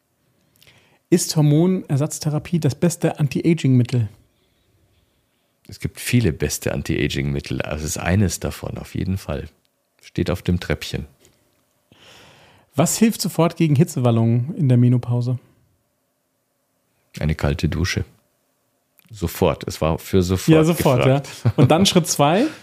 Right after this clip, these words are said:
Speaker 2: <laughs> Schritt zwei, einen Profi aufsuchen und tatsächlich sich der Thematik annähern.
Speaker 1: Mhm.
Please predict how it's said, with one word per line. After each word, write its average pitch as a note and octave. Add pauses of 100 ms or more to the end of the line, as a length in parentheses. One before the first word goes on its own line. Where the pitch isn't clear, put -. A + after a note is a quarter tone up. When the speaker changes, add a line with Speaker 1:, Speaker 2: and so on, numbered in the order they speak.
(160)
Speaker 2:
<laughs> -
Schritt F#2
zwei, F#2+
einen F#2+
Profi A2
aufsuchen A#2
und G2
tatsächlich F#2+
sich - (120)
der E2+
Thematik E2+
annähern. C#2+ (400)
Speaker 1:
Mhm. A#2+